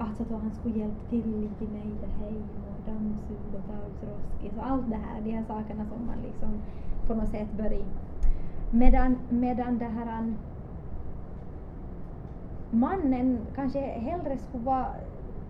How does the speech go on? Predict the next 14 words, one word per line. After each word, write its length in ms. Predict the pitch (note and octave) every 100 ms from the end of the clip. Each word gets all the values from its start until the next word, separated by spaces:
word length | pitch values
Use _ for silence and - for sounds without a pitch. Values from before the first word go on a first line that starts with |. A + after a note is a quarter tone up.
| - - - - - - -
ja, 140 | C#4 C4 G#3+
kanske 220 | C4 C#4 D#4+
för 80 |
att, 160 | E4 -
eh, 80 | A3+ B3 - - - C4+ -
kvinnan 440 | F4 E4 D4+ C#4
sa-, 260 | C#4+ C4 B3+
traditionellt 560 | D4 C4 D4 D4 C4+ B3+
har 240 | A3+ - B3+
hållit 200 | B3+ B3
på 120 | C4
med 140 | A3+ G#3
de 60 | G#3
här 160 | G3